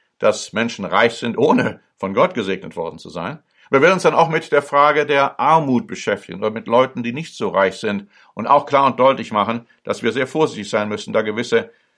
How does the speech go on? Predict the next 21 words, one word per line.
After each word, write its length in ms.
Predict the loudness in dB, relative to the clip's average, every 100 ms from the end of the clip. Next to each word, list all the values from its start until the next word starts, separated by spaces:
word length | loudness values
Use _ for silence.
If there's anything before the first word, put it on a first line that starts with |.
| _ _ _
Konsequenzen 680 | -4 -2 -2 2 2 0 -6
ziehen 360 | -6 -2 -2 -2
zu 200 | -6 -2
wollen 320 | 2 0 -2
für 160 | -8 -8
die 160 | -8
und 80 | -8
zu 100 | -6
sagen, 240 | -2 0
„Ja, 120 | 2 0
die 120 | 0
sind 220 | -6 0
arm, 260 | 0 0 4
weil“, 480 | 4 4 2 0 _ _ _ _ _ _ _
denn 160 | -8 -2
wir 160 | 0 0
können 280 | -2 0
da 200 | 2 2
sehr 160 | 2 -4
schief 300 | -6 -12 -6
liegen. 360 | -4 -4 -6